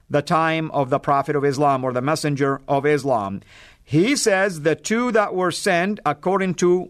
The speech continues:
Wahab, you know, the man that reporting or the narrator, here, their name was John, Yohanna in Arabic, John,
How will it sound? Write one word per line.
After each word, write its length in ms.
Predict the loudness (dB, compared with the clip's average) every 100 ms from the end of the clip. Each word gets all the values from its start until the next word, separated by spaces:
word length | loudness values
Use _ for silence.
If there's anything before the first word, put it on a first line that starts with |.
| -2
Wahab, 460 | 2 2 2 -2 -8 -20 -20 -6
you 120 | -2
know, 160 | 2 2
the 140 | 2
man 260 | 0 0 0
that 180 | -2 0
reporting 540 | -2 2 2 2 -2 -2
or 120 | 0
the 120 | 0
narrator, 520 | 0 0 2 2 0 -4 -20 -20 -8
here, 200 | -2 -2
their 180 | 2 0
name 260 | 0 -2 0
was 400 | 2 2 0 -4 -12 -4
John, 680 | 2 2 2 0 -4 -10 -18 _
Yohanna 640 | -2 0 0 -2 -2 -2 -4
in 120 | -2
Arabic, 600 | 0 0 -2 -8 -12 -6
John, 680 | 0 2 2 -2 -2 -6